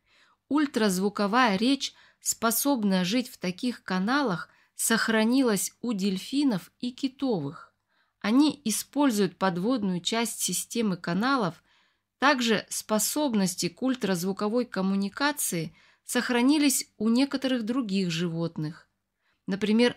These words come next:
собаки ультразвук только слышат. В очень усеченной версии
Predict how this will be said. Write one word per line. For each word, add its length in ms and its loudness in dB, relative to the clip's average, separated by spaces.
собаки 840 -2
ультразвук 760 -2
только 340 -2
слышат. 680 -8
В 280 -12
очень 600 0
усеченной 800 2
версии 600 0